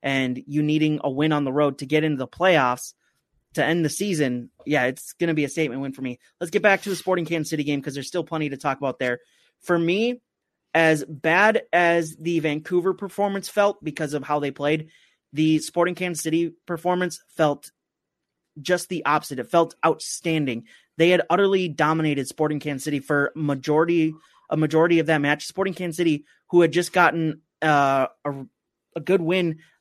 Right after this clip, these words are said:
out in Seattle, not the easiest place to do, and just bumped themselves up to, up into first place in the Western Conference. This is a Sporting Kansas City side that came in wanting to win and still playing because they wanna lock up that number one spot, and they couldn't do anything yesterday.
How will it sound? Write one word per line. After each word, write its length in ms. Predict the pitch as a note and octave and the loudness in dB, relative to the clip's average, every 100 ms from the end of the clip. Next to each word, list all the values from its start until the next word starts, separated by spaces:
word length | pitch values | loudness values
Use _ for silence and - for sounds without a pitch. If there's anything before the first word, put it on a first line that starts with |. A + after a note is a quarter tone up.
| - | 2
out 200 | F3+ - | 2 4
in 160 | F3+ E3 | -2 -4
Seattle, 460 | - F3+ E3+ C#3+ - | 2 2 4 0 -4
not 300 | C#3 D3+ E3+ | 0 0 0
the 80 | |
easiest 300 | F3 D#3+ D#3 | -4 -4 -6
place 180 | F3+ D#3+ | -4 -4
to 60 | D#3 | 0
do, 140 | F3+ | 2
and 160 | D3 C#3+ | 2 -2
just 160 | E3 | -6
bumped 220 | C#3+ D#3+ D#3+ | -4 -4 -4
themselves 360 | D#3+ D#3+ D3 | -4 -4 -2
up 140 | D#3+ D#3 | -2 -2
to, 220 | D3 C#3+ _ _ | -4 -6 _ _
up 120 | E3 | -4
into 140 | E3+ C3+ | -2 -2
first 240 | D#3 D3+ | -2 -2
place 220 | - E3 | -4 -4
in 40 | D3+ | -2
the 60 | |
Western 320 | D3 D3+ C#3 B2+ | -2 -2 -4 -2
Conference. 480 | D#3 D#3+ D3 A#2+ _ - _ - | 2 2 0 -6 _ -20 _ -6
This 100 | F3+ | -2
is 60 | G#3 | -2
a 40 | D#3+ | -2
Sporting 320 | - F#3+ E3+ | 0 0 0
Kansas 240 | F3+ D#3+ | -4 -4
City 160 | F#3+ F#3 | -4 -2
side 300 | F3 D#3+ D3 | 0 0 2
that 120 | D3 | -2
came 220 | F3+ F3+ | -2 -2
in 240 | E3+ D#3 - _ _ | -2 -2 -6 _ _
wanting 480 | C3+ D3 F#3 G#3+ F3 | -4 2 2 2 -2
to 100 | E3 | -2
win 220 | D3+ D3+ | 0 0
and 120 | C#3+ | -2
still 220 | - F#3+ | -2 -2
playing 340 | - E3+ F3+ D#3 | 0 -2 0 0
because 280 | C#3 D#3 C3+ | -2 -4 -2
they 100 | D#3 | -2
wanna 240 | D#3+ D3 | 0 -2
lock 240 | D3 D3+ | -2 -2
up 120 | D3+ D#3 | -4 0
that 200 | C#3+ D3 | 0 0
number 220 | D3+ D3 | -4 -2
one 160 | C3+ | -4
spot, 340 | - E3 D3+ - _ _ - | -4 0 0 -2 _ _ -6
and 120 | D3+ | 0
they 120 | E3+ | 0
couldn't 240 | - G3 D3+ | 0 -2 -2
do 160 | C#3+ | -2
anything 440 | A#2+ B3+ - A#2 G#2+ | 0 0 0 -6 -12
yesterday. 500 | G2+ - A2+ G2+ | -16 -16 -14 -16